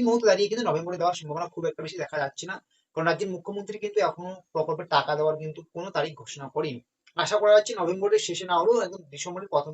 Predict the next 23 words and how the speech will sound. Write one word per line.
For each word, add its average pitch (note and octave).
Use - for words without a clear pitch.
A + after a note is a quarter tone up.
দিকে D3+
কিন্তু D3+
রাজ্যের C#3
মুখ্যমন্ত্রী F3
মমতা D3
বন্দ্যোপাধ্যায় C#3
কিন্তু D3+
ওই D3+
টাকা D3
দেওয়ার D3
কথা C#3+
কিন্তু D#3
আপনাদেরকে, D#3+
আহ, C3+
জানিয়ে D#3+
দেবে। B2
কারণ B3
আমরা B3
দেখেছি A3+
একুশ G3
সাল, F#3+
বাইশ D#3
সাল, F3